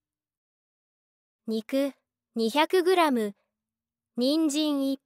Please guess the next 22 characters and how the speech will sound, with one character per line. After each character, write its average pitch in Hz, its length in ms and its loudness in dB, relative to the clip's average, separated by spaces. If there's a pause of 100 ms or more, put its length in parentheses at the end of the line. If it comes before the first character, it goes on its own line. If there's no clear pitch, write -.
(100)
本、 240 320 -4 (720)
じ 214 120 -4
ゃ 220 100 0
が 269 200 4
い 330 120 2
も 320 200 2
一 320 180 0 (140)
個、 247 220 2 (680)
玉 240 320 0
ね 339 180 0
ぎ 240 260 -2
一 - 80 -12 (160)
個、 240 240 0 (920)
水、 233 440 0 (360)
七 233 300 2
百 330 320 2
ミ 330 140 0
リ 349 120 2
リ 339 140 2
ッ - 80 -8
ト 277 160 0
ル、 233 200 -2